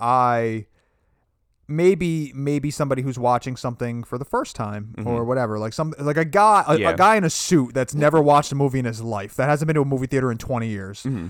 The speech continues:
Speaker 1: Like, one of those guys. Like, what would he be watching? Like, what, what's
Speaker 2: Gotcha.
Speaker 1: a good, what's a good thing for him?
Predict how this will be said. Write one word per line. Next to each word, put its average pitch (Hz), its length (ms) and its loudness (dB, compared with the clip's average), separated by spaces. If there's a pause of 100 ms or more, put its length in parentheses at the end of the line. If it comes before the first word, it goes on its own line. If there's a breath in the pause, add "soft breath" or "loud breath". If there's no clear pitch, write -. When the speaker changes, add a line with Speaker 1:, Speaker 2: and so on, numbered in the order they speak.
(140)
Speaker 1:
Like, 120 100 -4
one 160 140 4
of 156 60 4
those 139 220 4
guys. 107 260 -4
Like, 120 100 -6
what 185 160 6
would 233 100 4
he 170 180 -2
be 123 120 -2
watching? 104 460 -6
Like, 95 240 0
what, 143 120 0
what's 160 140 -2
Speaker 2:
Gotcha. 156 40 2
Speaker 1:
a 143 40 -2
good, 135 200 0
what's 135 180 -2
a 175 40 -4
good 156 120 -2
thing 139 120 -4
for 113 140 -4
him? 107 280 -6